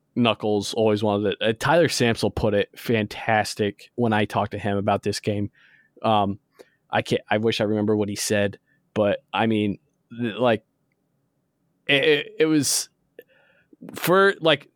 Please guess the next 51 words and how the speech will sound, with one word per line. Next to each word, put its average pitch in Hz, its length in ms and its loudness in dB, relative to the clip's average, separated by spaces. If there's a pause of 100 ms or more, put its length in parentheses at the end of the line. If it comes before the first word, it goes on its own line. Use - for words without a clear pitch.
(120)
Amy, 185 320 2
Knuckles, 147 440 2
and 131 120 2
Tails, 131 680 0 (160)
I 127 80 2
feel 139 200 0
like 131 120 2
the 127 80 -6
story, 123 600 2 (180)
I 123 260 4
loved 117 440 2
it, 101 220 -6
'cause, 117 200 -2
like, 107 260 0
they 123 140 2
share, 123 360 2
like, 117 300 -2 (640)
Tails 139 380 2
had 139 200 2
this 127 220 -2
thing, 127 240 2
like, 117 160 2
he 131 120 0
was 123 120 2
always 120 300 4
a 113 40 2
burden 113 340 2
to 107 40 2
Sonic, 104 460 0
right? 101 300 2 (520)
And, 110 140 0
like, 104 220 2
he - 120 0
wanted, 113 400 2
like, 113 340 0 (120)
he 123 240 2
kept 117 240 -2
saying, 120 240 2
"Once 120 180 0
we 123 80 -4
get 117 120 2
out 110 120 4
of 107 60 0
this 110 200 -2
mess, 110 340 0
I 113 80 4
would 110 120 0
like 110 200 2
to 120 100 -2
go 113 160 2
back 107 500 0